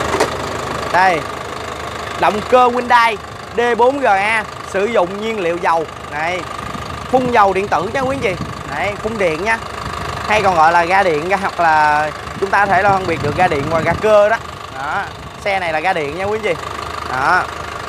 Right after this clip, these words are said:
động cơ D bốn G A Hyundai cho ra công suất một trăm bốn mươi mã. Đó, đi kèm theo đó là hộp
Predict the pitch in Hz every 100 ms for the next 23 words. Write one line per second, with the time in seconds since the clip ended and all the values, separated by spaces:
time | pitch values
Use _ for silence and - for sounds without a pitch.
0 | - - - - - - - 147 175 220
1 | 214 214 214 208 233 208 175 190 190 -
2 | 185 196 196 185 - - - - - -
3 | - - - - - - - - 214 214
4 | 214 208 202 269 262 185 214 202 220 254
5 | 202 135 190 - - - - 131 185 214
6 | - - 196 220 214 180 180 196 202 202
7 | 254 233 175 165 156